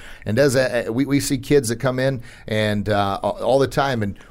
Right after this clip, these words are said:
what's probably the number one thing you see that, uh, with our program? Is it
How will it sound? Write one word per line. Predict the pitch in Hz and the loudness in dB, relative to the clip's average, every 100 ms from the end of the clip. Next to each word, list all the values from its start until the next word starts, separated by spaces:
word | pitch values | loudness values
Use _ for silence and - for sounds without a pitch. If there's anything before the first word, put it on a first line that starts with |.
| - | -4
what's | 139 | 0
probably | - 151 135 | 4 4 4
the | |
number | 131 135 | 2 2
one | 127 120 | 2 2
thing | 117 120 | 2 2
you | 113 104 | 2 0
see | - 117 | 2 2
that, | 101 98 - | 2 -2 -2
uh, | 101 | -2
with | 98 101 | 0 0
our | 101 | 0
program? | - 110 98 92 92 | 2 2 2 -2 -4
Is | 92 | -6
it | - | -8